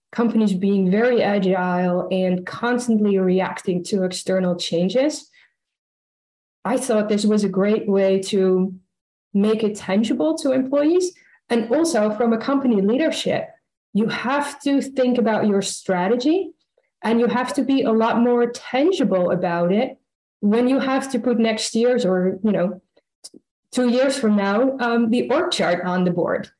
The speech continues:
It was such a, s-, a relatively simple thing, and it generates so much goodwill and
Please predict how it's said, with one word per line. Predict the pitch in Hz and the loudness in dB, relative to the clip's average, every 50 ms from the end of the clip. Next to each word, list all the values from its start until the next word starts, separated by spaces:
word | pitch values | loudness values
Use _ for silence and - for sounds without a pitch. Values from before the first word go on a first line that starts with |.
| _ _ _ _ _ _ _ _ _ _ _ _ _ _ _ _ _ _ _ _ _ _ - | _ _ _ _ _ _ _ _ _ _ _ _ _ _ _ _ _ _ _ _ _ _ -2
It | 233 247 269 | 0 2 2
was | 277 277 277 - | 2 2 0 0
such | 359 359 349 - | 0 0 0 0
a, | 285 | -2
s-, | 240 - - - - - _ _ _ _ _ _ _ _ - | -2 -2 -4 -8 -10 -14 _ _ _ _ _ _ _ _ 0
a | 247 233 | 0 2
relatively | 220 214 226 294 370 415 427 392 359 330 - - 240 240 | 4 4 4 2 2 2 2 2 2 0 0 0 0 0
simple | - - - 302 302 302 294 214 214 208 | 0 0 0 0 2 2 2 0 0 -2
thing, | - - - 254 285 359 440 466 466 - - _ _ _ _ _ _ _ _ _ _ _ _ _ - | -2 -2 -2 0 2 2 2 2 0 -2 -6 _ _ _ _ _ _ _ _ _ _ _ _ _ -2
and | 240 247 247 247 254 247 240 247 247 - _ _ _ _ _ _ _ _ - | 0 2 2 2 4 2 2 0 -2 -8 _ _ _ _ _ _ _ _ -2
it | 240 226 - | 0 0 0
generates | - 202 247 285 302 330 320 294 294 - - - - - - - - | 0 0 2 2 2 2 2 2 2 0 -2 -4 -10 -10 -12 -12 -10
so | - - - - 269 277 294 302 311 | -8 -6 -2 0 2 2 4 4 4
much | 294 277 233 202 - | 2 2 0 -2 -2
goodwill | - 254 220 220 226 226 220 214 214 208 - - | 0 0 2 2 2 2 2 2 2 0 0 0
and | 220 220 214 214 214 208 208 208 208 - | 0 0 2 2 2 2 2 2 0 -2